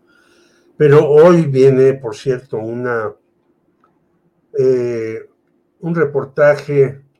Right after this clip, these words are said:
de mi amigo Juan Vélez Díaz en El Sol de México, donde dice que hubo dieciocho policías heridos,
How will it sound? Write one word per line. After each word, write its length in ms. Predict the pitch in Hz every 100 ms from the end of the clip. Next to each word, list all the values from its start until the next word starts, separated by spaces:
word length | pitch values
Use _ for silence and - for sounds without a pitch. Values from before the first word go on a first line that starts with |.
| _ _
de 440 | 127 120 117 113
mi 160 | 107 107
amigo 500 | 110 117 135 120 120
Juan 580 | - 123 123 127 117 _ 127
Vélez 400 | 123 107 113 113
Díaz 600 | 123 110 113 - _ _ _ _ _ _ _ _ -
en 160 | 117 113
El 160 | 110
Sol 440 | 107 - 147 135 123
de 120 | 117
México, 800 | 120 127 - 139 - 147 147 - _ _ _ _ _ _ _ -
donde 320 | 123 120 117
dice 380 | 131 139 139 -
que 120 | 143
hubo 280 | 135 127 113
dieciocho 580 | 107 - 156 151 139 139
policías 640 | 131 113 101 139 120 -
heridos, 840 | 113 120 120 117 127 123 139 -